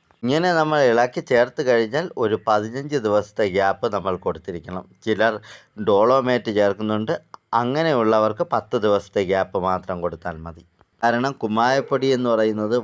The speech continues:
വളരെ സ്പീഡിൽ, ആ, മണ്ണ് ശുദ്ധീകരിക്കുന്നതാണ്. അതേസമയം ഡോളോമേറ്റ് ആണെങ്കിൽ വളരെ സ്ലോയിലാണ് മണ്ണ് ശുദ്ധീകരിച്ച് വരുന്നത്. അതുകൊണ്ട് തന്നെ കുമ്മായം ചേർത്താൽ പതിനഞ്ച്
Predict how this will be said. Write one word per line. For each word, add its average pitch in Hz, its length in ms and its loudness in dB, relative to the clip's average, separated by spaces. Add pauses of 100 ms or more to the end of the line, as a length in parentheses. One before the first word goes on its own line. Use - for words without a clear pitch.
വളരെ 113 460 0
സ്പീഡിൽ, 135 680 0 (540)
ആ, 110 40 -4 (380)
മണ്ണ് 104 340 -2
ശുദ്ധീകരിക്കുന്നതാണ്. 101 1120 -2 (480)
അതേസമയം 117 720 0 (280)
ഡോളോമേറ്റ് 120 640 0
ആണെങ്കിൽ 113 320 -2
വളരെ 113 260 0
സ്ലോയിലാണ് 113 800 2
മണ്ണ് 127 340 -6
ശുദ്ധീകരിച്ച് 98 580 -2
വരുന്നത്. 87 380 -4 (460)
അതുകൊണ്ട് 120 540 2
തന്നെ 110 260 0 (380)
കുമ്മായം 135 560 2
ചേർത്താൽ 117 480 0 (200)
പതിനഞ്ച് 139 540 -2